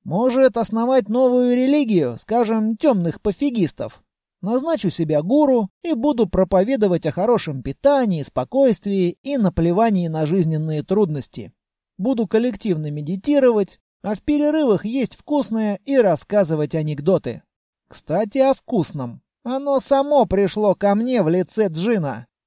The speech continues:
"Хай, дорогой!" Синий Джин на этот раз отрастил себе сразу пять рук. В одной держал блюдо с шашлыком, в другой — лаваш, в третьей — тарелку с зеленью, в четвертой — соусник,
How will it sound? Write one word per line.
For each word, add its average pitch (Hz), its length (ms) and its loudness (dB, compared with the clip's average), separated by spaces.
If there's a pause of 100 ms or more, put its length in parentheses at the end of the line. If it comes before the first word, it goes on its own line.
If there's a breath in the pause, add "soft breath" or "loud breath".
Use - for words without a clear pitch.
(160)
"Хай, 320 420 4
дорогой!" 269 1300 6 (180)
Синий 240 580 0
Джин 196 420 0
на 175 160 -2
этот 233 280 -2
раз 226 220 -2
отрастил 196 560 -2
себе 190 300 -2
сразу 208 420 -2
пять 220 340 -2
рук. 202 360 -2 (240)
В 147 120 -4
одной 233 380 2
держал 196 540 2
блюдо 165 360 0
с - 60 -10
шашлыком, 202 760 -2
в 180 40 -4
другой — 220 480 2
лаваш, 185 640 2 (100)
в - 60 -20
третьей — 180 580 -2
тарелку 190 560 0
с 135 40 -6
зеленью, 208 840 0
в - 60 -20
четвертой — 233 800 -2
соусник, 226 800 -4